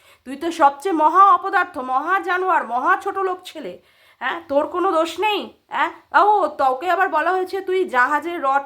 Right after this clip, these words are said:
চোর, জাহাজের তেল চোর, তাই আবার বলতে বসেছে কাকার ছেলে, আহ, যে তোর জন্য আমি কত বদনাম শুনেছি। তুই শুধু বদনাম শুনেছিস, তুই টাকাগুলো চুষিস নি। এই পাক্কা মাতাল,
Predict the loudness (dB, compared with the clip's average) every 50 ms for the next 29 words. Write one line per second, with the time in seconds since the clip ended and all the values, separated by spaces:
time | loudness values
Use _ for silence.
0 | -4 -6 -6 -4 -4 -4 -4 -4 -4 -2 -2 -4 -4 -6 -10 -10 -8 -6 -6 -6
1 | -6 -6 -8 -8 -10 -10 -14 -20 -20 _ 0 2 2 4 4 2 2 2 2 0
2 | 0 0 -4 -4 -4 -6 -6 -6 -4 -4 -4 -6 -8 -8 -6 -2 -2 -2 0 0
3 | -2 -4 -4 -4 -4 -2 -2 0 -2 -2 -4 -8 -12 -20 -20 -8 -2 2 4 4
4 | 4 4 2 -2 -4 -2 0 0 -2 -2 -6 -14 _ _ _ _ _ _ _ _
5 | _ _ _ _ _ _ -6 -4 -4 -4 -4 -6 -4 0 2 2 2 2 0 -4
6 | -4 -4 -4 -2 -4 -4 -4 -2 0 2 2 2 2 2 0 -2 -2 -4 -8 -10
7 | -10 -10 -12 -14 -18 -20 -20 _ -18 -16 -16 -14 -12 -10 -10 -6 -2 -2 -2 -2
8 | -2 -4 -6 -6 -6 -6 -6 -6 -6 -6 -6 -8 -8 -8 -10 -14 -6 -2 -2 -2
9 | -2 -2 -6 -8 -8 -8 -10 -10 -10 -12 -14 -16 -16 -18 -16 -12 -8 -6 -6 -6
10 | -6 -8 -12 -20 -20 -8 -2 0 0 0 2 4 2 2 2 2 0 2 2 2
11 | 2 2 4 2 2 2 -2